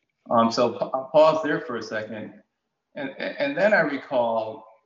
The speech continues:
you know, in the military, I was off doing some training. And one day I had this so-called epiphany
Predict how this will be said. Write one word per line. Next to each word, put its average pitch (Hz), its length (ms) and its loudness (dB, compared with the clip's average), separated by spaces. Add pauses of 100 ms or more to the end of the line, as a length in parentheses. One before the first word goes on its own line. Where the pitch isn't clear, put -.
(160)
you 123 100 -12
know, 117 140 -6
in 113 60 -8
the 110 80 -10
military, 131 640 -6
I 107 140 0
was 104 80 -8
off 107 320 -2
doing 104 180 -10
some 101 160 -10
training. 120 560 -4 (920)
And 110 160 -6
one 120 280 2
day 117 220 2
I 113 60 0
had 113 260 -2
this 110 240 -8
so-called 113 560 0
epiphany 110 560 -4